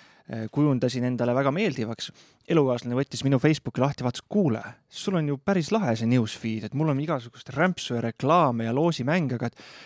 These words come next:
et sul võib seda lausa isegi lugeda, et pole selline tuima pilguga, äh, noh,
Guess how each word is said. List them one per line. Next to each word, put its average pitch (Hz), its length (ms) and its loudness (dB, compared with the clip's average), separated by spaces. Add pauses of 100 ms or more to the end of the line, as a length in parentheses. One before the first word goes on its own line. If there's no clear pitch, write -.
(100)
et - 80 -14
sul 117 140 -2
võib 120 160 2
seda 131 160 -2
lausa 143 240 2
isegi 147 180 -2
lugeda, 117 380 2
et - 80 -16
pole 165 220 4
selline 107 380 -4 (500)
tuima 113 260 2
pilguga, 110 500 0 (240)
äh, 110 920 -10 (260)
noh, 113 220 -8